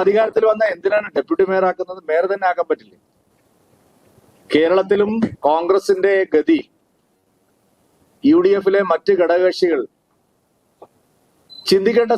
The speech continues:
സമയമാണ്. ഈ വിശ്വാസ്യതയില്ലാത്ത രാജ്യദ്രോഹ ആരോപണങ്ങൾ രാജ്യത്തിനെതിരായി നടത്തുന്ന രാഹുൽ ഗാന്ധിക്കുള്ള ഏറ്റവും വലിയ തിരിച്ചടിയാണ് കോൺഗ്രസിന്.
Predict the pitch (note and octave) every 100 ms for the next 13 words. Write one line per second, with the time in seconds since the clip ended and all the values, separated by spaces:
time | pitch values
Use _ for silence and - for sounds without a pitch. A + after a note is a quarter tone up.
0 | - F#3 F#3 E3 C#3 C#3 E3+ F#3 F#3 _
1 | _ - D3+ D#3 G#3 G#3+ G#3 G#3+ G3+ F#3
2 | E3+ F3 - D3 C#3+ D#3 E3+ F#3+ F3 E3+
3 | E3 D#3 _ _ _ _ _ _ _ _
4 | _ - D3 E3 G3 F#3+ F#3 E3+ B2+ -
5 | _ _ _ _ _ _ _ _ _ -
6 | C#3+ E3 E3+ G3 G3 F3 F3+ F3+ E3+ D3+
7 | - D#3+ D#3 D#3 E3 C#3 C#3+ F3+ D#3 D3+
8 | D#3+ - D#3 D3 C#3+ _ G3+ F#3 F3 E3
9 | C#3 B2 D3+ C3 G#2 - - B2+ C#3+ C#3+
10 | C#3 G2+